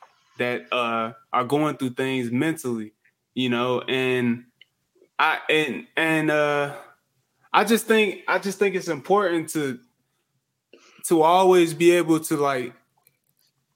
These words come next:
have an open mind to different people's situations and thought processes and not just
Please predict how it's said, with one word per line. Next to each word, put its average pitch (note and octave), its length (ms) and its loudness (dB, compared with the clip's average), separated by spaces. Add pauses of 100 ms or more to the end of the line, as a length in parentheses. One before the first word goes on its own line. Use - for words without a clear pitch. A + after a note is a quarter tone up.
(640)
have D#3+ 300 -2
an D3 200 4
open F3 280 4
mind E3+ 440 0
to C#3 280 -4 (300)
different D#3+ 400 -2
people's D#3 360 -8
situations D#3 760 0
and B2 500 -4 (160)
thought D#3 320 0
processes C#3 640 0
and B2 160 0
not C#3 260 -2
just C3 440 -6